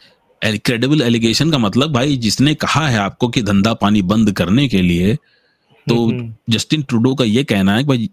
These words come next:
Speaker 1: इन्होंने कहा है धंधा पानी बंद करने के लिए, इन्हें प्रॉब्लम थी तो इन्होंने ही ठोका होगा।
Speaker 2: अरे, नहीं, एलिगेशन की बात तो सेकंड इसमें है, पहले इसमें तो डायरेक्ट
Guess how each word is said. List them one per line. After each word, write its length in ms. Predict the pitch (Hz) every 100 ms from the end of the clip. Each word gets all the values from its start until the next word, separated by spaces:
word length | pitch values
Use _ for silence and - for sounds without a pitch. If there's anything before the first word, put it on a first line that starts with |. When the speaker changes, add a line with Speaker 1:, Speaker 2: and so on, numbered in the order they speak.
| -
Speaker 1:
इन्होंने 340 | 110 107 170 160
कहा 220 | 131 139
है 60 | 151
धंधा 280 | 147 143
पानी 260 | 139 135 143
बंद 240 | 127 143
करने 280 | 143 139 139
के 60 | 139
लिए, 80 | 120
इन्हें 180 | 143
प्रॉब्लम 420 | 135 110 110 143 143
थी 120 | 143
तो 120 | 131
इन्होंने 320 | 107 117 127
ही 80 | 120
ठोका 300 | 143 139 160
होगा। 320 | 147 113 101 - _ _ _ _ _ _ -
Speaker 2:
अरे, 180 | 127 120 - - - _
नहीं, 100 | 156
एलिगेशन 680 | 165 135 123 151 156 175 165
की 100 | 160
बात 320 | 143 127 131 -
तो 60 |
सेकंड 400 | 143 - 113 139
इसमें 320 | 139 - 127 120
है, 100 | 135
पहले 320 | - 120 135
इसमें 260 | - 151
तो 80 | 147
डायरेक्ट 420 | 135 123 120 139